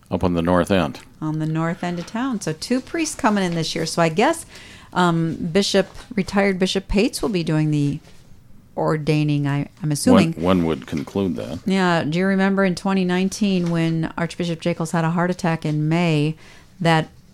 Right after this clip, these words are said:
Speaker 2: that year there were, oh, three or four young men ordained, and they asked, um, retired Archbishop Hannes to come back and do the
Speaker 1: Mm-hmm.
Speaker 2: ordinations.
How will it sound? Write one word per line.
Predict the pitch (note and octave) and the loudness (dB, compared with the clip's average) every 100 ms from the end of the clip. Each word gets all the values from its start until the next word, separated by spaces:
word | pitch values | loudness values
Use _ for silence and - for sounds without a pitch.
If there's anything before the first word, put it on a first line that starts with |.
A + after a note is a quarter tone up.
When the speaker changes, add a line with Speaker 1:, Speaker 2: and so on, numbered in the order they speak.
| - | -10
Speaker 2:
that | E3 E3+ E3+ - | -2 0 0 -2
year | D#3+ E3 F#3+ F#3+ D3+ D3 D3+ | -4 0 4 6 6 4 2
there | D3+ D3+ | 2 2
were, | D3 D3+ D3 D3 D3 - | 2 2 2 2 0 -2
oh, | F3+ A3 A3 A3+ | -2 0 0 -2
three | - - G#3 | -4 -2 0
or | F#3+ | -2
four | - - F3 F3 | -4 -2 0 2
young | E3+ E3 D#3+ | 0 0 2
men | D#3 | 2
ordained, | D#3 D3 C#3+ D3 C#3+ C#3+ | 2 0 2 2 2 2
and | - D#3 D3+ | 0 0 0
they | D3+ D3+ D3+ | 2 2 0
asked, | - D3+ D3+ - - - - - - - | 0 0 0 -4 -12 -18 -20 -20 -20 -6
um, | D#3+ D3+ | -2 0
retired | D3+ D3+ F3 D#3 D3+ D3 - | -2 -2 0 0 -2 -6 -6
Archbishop | D#3 - D#3 D3+ - | -6 -6 -8 -8 -6
Hannes | E3+ A#3 B3+ | -2 0 -2
to | - | -4
come | - D3+ | -2 0
back | C#3+ C#3 - | 2 0 -2
and | D#3 | -2
do | D3 | 2
the | G#2 | 4
Speaker 1:
Mm-hmm. | C#3 | 4
Speaker 2:
ordinations. | G2+ C3+ C#3 - - - | 4 4 2 -4 -6 -8